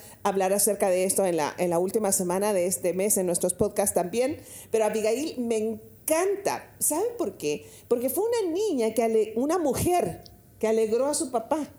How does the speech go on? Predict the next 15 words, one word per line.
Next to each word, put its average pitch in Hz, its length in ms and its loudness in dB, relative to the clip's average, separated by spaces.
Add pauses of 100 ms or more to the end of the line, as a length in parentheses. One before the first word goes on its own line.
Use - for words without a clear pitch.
(720)
pero 254 280 2 (140)
el 247 220 0
papá 247 300 0
de 247 80 -2
todas 339 220 0
maneras 370 300 -2
tenía 277 380 -4
que 285 100 -6
negociar 247 540 -2
según 247 280 0
las 254 120 -2
costumbres 240 480 -2
y 226 100 0
la 233 160 -2
cultura 214 580 -6